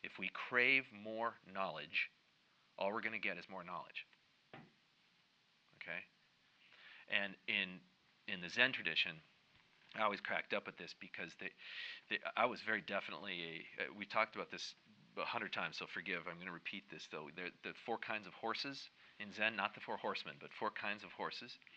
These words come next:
You have the horse that will begin to march, okay, when it sees the shadow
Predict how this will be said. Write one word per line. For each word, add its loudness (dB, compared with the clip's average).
You -2
have 4
the -2
horse 2
that -2
will -8
begin -4
to -8
march, 0
okay, 2
when -2
it -10
sees -2
the -2
shadow 8